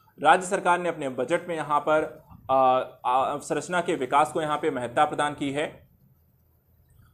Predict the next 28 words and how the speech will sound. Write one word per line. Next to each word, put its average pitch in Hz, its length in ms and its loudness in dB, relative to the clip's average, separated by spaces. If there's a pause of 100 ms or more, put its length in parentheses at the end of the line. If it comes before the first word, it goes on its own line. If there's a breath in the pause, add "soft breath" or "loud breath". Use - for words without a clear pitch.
(120)
साथ 226 300 4
ही 294 80 0
साथ 269 180 8
अगर 247 260 2
हम 233 140 2
देखें 190 260 4
यहाँ 185 280 2
पे 196 340 0 (140)
सेफ 247 340 6
सिटी 226 260 -2
योजना 190 360 2
के 185 120 -2
अंतर्गत 156 420 0
महिलाओं 127 420 -2
की 151 160 -4
सुरक्षा 135 420 -2
के 156 140 0
लिए 143 400 -2 (180 soft breath)
लखनऊ, 160 440 0
गौतम 131 580 -2
बुद्ध 156 200 -4
नगर, 156 420 0
आगरा, 131 440 4
वाराणसी, 135 600 0
गोरखपुर, 143 480 0
प्रयागराज 139 540 2
में 143 100 -8
योजना 135 640 -4